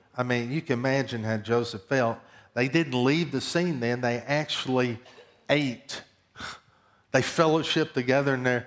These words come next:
He's in the pit, and they're eating. And they decide, Judah said, "Look, we could make some money here.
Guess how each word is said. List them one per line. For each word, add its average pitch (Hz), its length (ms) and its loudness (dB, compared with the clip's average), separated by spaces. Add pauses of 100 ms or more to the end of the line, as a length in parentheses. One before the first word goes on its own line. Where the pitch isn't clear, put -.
(160)
He's 156 240 2
in 139 140 2
the 120 60 2
pit, 160 340 0
and 139 80 -4
they're 156 200 0
eating. 180 520 0 (1700)
And 127 120 2
they 139 80 2
decide, 139 720 0 (540)
Judah 147 340 2
said, 131 300 0
"Look, 147 360 2 (600)
we 165 100 -6
could 143 140 -4
make 147 180 2
some 139 140 -6
money 147 280 0
here. 110 360 -2